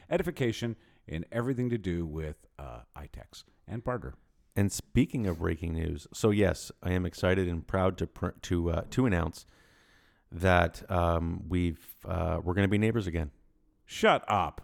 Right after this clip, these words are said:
Speaker 2: We are gonna be neighbors again. iTex
Speaker 1: I
Speaker 2: is
Speaker 1: thought
Speaker 2: moving.
Speaker 1: that I specifically wrote that into my lease. I'm here only if you bring back iTex.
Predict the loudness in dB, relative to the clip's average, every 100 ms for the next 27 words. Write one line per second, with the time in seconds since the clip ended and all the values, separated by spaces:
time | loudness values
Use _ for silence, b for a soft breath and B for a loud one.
0 | -14 2 4 6 4 4 4 4 4 4
1 | 2 2 4 4 4 2 2 4 4 4
2 | 2 -6 -2 4 4 4 4 8 12 12
3 | 12 6 2 -4 -2 -2 -2 0 2 2
4 | 4 4 4 2 -2 -2 -2 -2 2 4
5 | 4 4 -2 -4 -8 -16 b b b b
6 | b _ -2 0 2 2 2 2 0 -2
7 | -8 _ _ 2 4 4 0 -2 -2 2
8 | 2 0 -6 _ -6 -4 0 0 2 0
9 | -4 -6 -10 -8 -8 -10 -14 -18